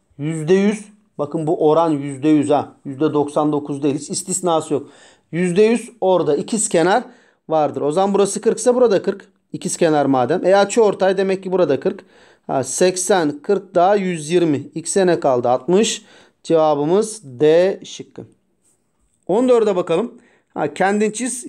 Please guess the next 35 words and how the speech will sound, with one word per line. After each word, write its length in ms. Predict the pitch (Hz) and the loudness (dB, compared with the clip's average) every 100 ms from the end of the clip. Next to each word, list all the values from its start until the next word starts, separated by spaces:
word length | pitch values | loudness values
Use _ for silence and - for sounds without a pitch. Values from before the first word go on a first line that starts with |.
| - | -2
kendin 340 | 180 185 202 | 0 0 0
çöz 220 | 202 175 | 0 -2
sorusu 420 | 160 160 139 139 - | 0 -2 -2 0 2
en 180 | 196 | 2
sevdiklerinizden. 1000 | 185 170 147 143 - 135 131 123 170 220 - _ _ _ _ 196 | 0 0 -2 -2 0 0 0 0 -2 -2 -10 _ _ _ _ 0
Diyor 240 | 269 254 | 2 2
ki 300 | 202 147 135 | 2 -2 0
B 180 | 202 240 | 2 4
açısı 340 | 220 220 - | 2 -2 -6
yirmi 260 | 220 220 214 | -2 0 2
beş 220 | 226 233 | 0 2
derece 280 | 208 180 175 | 0 0 0
olmak 340 | 202 214 208 | 0 0 -2
üzere 340 | 160 156 190 196 | 0 2 2 2
bir 340 | 214 - 185 | 2 4 4
A 120 | 185 | 2
B 200 | 196 196 | 0 0
C 160 | 196 202 | 0 -2
üçgeninin 580 | 190 - 170 143 151 202 | -4 -4 0 2 2 2
A 280 | 180 180 185 | 2 2 2
B 200 | 202 202 | 0 0
kenarının 540 | 196 175 160 143 139 | -2 -2 -2 -4 -6
orta 400 | - 151 151 196 | 0 0 2 2
dikmesi 560 | 190 208 196 196 214 226 - - - - _ | 0 0 0 2 0 -2 -8 -20 -20 -20 _
B 240 | 175 214 202 | 2 4 4
C 220 | 202 220 | 2 0
kenarını 560 | 214 185 165 151 147 143 | 0 0 0 0 0 2
B 240 | 196 208 | 2 4
ve 160 | 175 147 | 2 0
C'den 420 | 175 175 190 208 | 0 2 2 0
farklı 440 | 208 180 180 - | 0 0 0 -2
olan 240 | 180 147 143 | -2 -2 0
E 200 | 185 190 | 0 2
noktasında 600 | 165 - 139 - 170 214 | 0 -2 -6 -4 -2 -2
kesmekte. 1040 | 196 139 - 185 190 - 123 120 113 107 | 0 -2 -2 -4 -4 -2 0 2 2 0